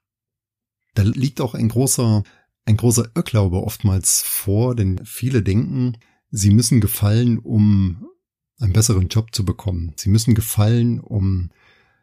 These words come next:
eine bessere Bezahlung zu erreichen. Sie müssen gefallen, um vielleicht eine bessere Anstellung zu haben,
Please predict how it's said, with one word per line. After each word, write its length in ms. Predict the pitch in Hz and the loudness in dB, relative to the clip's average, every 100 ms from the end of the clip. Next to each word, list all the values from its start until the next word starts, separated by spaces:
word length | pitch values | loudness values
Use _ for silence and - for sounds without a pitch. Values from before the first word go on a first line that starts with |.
| _ _ _ _ _ _ _ _ _ - | _ _ _ _ _ _ _ _ _ -2
eine 140 | 107 | 0
bessere 300 | 92 107 104 | 2 2 2
Bezahlung 460 | 85 - 107 110 101 | 0 -2 0 2 0
zu 100 | - | -2
erreichen. 480 | 98 85 87 101 87 _ | -6 -6 -6 -6 -8 _
Sie 160 | - 98 | -2 2
müssen 280 | 113 117 107 | 2 2 2
gefallen, 720 | - - - 117 123 110 101 | 0 -6 -4 0 2 2 2
um 340 | 107 98 92 | 0 0 0
vielleicht 320 | - 98 101 | -2 -4 -2
eine 240 | - 98 85 | -2 -2 0
bessere 360 | - 110 104 95 | 0 0 0 -2
Anstellung 640 | 131 143 - 104 90 85 73 | -2 -2 -2 -4 -4 -6 -10
zu 220 | - 107 82 | -4 -2 0
haben, 340 | 92 87 90 | -2 -2 -4